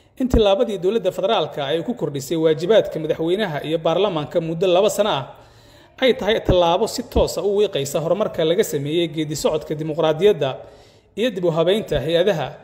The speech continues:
waxayna khatar geli kartaa, ayuu yidhi, taageerada caalamiga ah. Taliyaha Africom,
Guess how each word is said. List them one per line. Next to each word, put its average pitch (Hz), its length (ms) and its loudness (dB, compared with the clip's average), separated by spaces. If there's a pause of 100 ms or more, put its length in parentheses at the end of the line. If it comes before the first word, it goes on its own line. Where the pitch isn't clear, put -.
(480)
waxayna 180 360 0
khatar 233 280 0
geli 208 180 0
kartaa, 160 360 -2
ayuu 202 160 -4
yidhi, 139 260 -4 (460)
taageerada 175 520 4
caalamiga 147 540 0
ah. 131 80 -10 (720)
Taliyaha 160 360 4 (100)
Africom, 170 420 -2